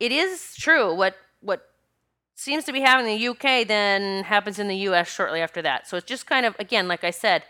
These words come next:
you can't pull a blanket over your head, you know, and just hide through all this. You need to be an aware light worker, okay? You need to be aware of what's happening. You need to watch things. You need to learn things. What, and, and make your own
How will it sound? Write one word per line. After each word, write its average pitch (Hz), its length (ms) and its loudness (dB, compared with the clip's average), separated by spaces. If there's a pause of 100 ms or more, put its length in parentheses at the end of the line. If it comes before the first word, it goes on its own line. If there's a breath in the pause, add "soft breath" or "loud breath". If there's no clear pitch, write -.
(1000 soft breath)
you 208 100 -10
can't 349 320 0
pull 339 220 0
a - 20 -4
blanket 254 400 0
over 175 160 0
your 165 160 -2
head, 175 480 2
you 196 80 -6
know, 180 220 0
and 175 120 -6
just 190 280 -8
hide 226 340 2
through 170 220 -4
all 156 100 0
this. 160 240 -6
You 180 80 -6
need 240 220 -4
to 269 100 -10
be 233 380 -8
an 180 100 -2
aware 185 500 -2
light 151 220 -2
worker, - 400 -8 (240)
okay? 180 260 -4
You 175 80 -4
need 220 120 -8
to 254 40 -12
be 254 80 -8
aware 226 380 -2
of 151 100 -2
what's - 160 -8
happening. 143 460 -8 (1300)
You 220 120 0
need 254 140 -2
to 269 180 -4
watch 240 320 6
things. 165 320 -6
You 208 60 -6
need 220 160 -4
to 233 100 0
learn 226 260 0
things. 185 260 -4
What, 208 140 -2 (460 loud breath)
and, 240 160 2
and 240 200 0
make 247 200 0
your 269 180 0
own 254 460 0